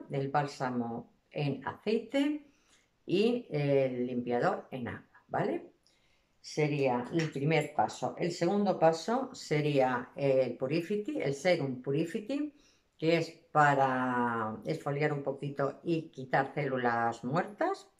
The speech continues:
de la piel. Este se puede poner a diario, lo mismo que el de día, puedes ponerte el de día, pero en, en verano es más indicado este que, eh, el otro, que os voy a enseñar después, ¿vale?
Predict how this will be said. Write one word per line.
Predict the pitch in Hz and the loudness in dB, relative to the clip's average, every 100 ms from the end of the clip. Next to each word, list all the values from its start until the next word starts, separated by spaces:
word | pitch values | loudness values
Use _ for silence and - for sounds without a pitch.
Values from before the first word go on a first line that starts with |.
| - - _ - | -20 -20 _ 0
de | 139 | 2
la | 127 | 2
piel. | 127 208 - | 2 2 2
Este | 180 - | 0 -2
se | 151 | -4
puede | 127 147 135 | 0 2 0
poner | 147 147 143 - | 0 0 0 0
a | 131 | -2
diario, | 123 120 135 165 247 370 - _ - - - | 0 0 0 2 0 -2 -8 _ -20 -20 -4
lo | 143 | 0
mismo | 165 165 135 - | 2 2 0 2
que | 139 127 127 | 2 4 0
el | 123 | 0
de | 123 | 0
día, | 139 196 247 | 2 2 2
puedes | 170 139 | 0 -2
ponerte | - 139 139 139 | -2 0 0 -2
el | 131 139 | -2 -2
de | 143 | -2
día, | 165 190 240 247 - | 0 2 2 0 -2
pero | 180 185 - | 0 0 -2
en, | 139 131 | -2 -2
en | 139 135 127 | -2 -2 0
verano | 127 156 170 214 240 - | 2 4 4 2 -2 -4
es | - 139 | -4 -4
más | 143 139 139 | -2 -4 -4
indicado | 139 135 - 185 240 - - | -6 -4 2 2 0 -6 -4
este | 156 - _ 196 277 - _ _ _ _ _ _ _ - | -4 -4 _ -2 -2 -6 _ _ _ _ _ _ _ -4
que, | 156 175 - | 0 0 0
eh, | 139 135 127 113 | 2 4 4 0
el | 120 | -2
otro, | 123 - 101 | -4 -6 -12
que | - | -4
os | 120 | -2
voy | 123 | -2
a | |
enseñar | 139 120 123 | -4 -4 -8
después, | - _ - | -8 _ -12
¿vale? | 123 156 - | -8 -8 -10